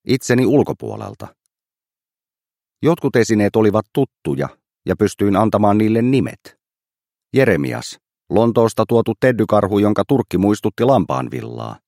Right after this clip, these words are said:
Sen ruskeiden silmien takana oli pimeä yö, tyynynkääntöyö,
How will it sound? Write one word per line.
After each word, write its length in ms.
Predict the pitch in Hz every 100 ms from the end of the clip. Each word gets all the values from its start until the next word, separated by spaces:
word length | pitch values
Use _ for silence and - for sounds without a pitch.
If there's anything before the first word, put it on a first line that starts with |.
| _ _ _ _ _ -
Sen 200 | 95 98
ruskeiden 560 | 127 - - 87 82
silmien 400 | 82 101 82 78
takana 360 | 78 87 76 69
oli 160 | 73 76
pimeä 420 | 92 85 71 67 -
yö, 280 | 87 71 57 _ _ _ _ _
tyynynkääntöyö, 1080 | 139 147 87 71 - 67 67 69 - 73 65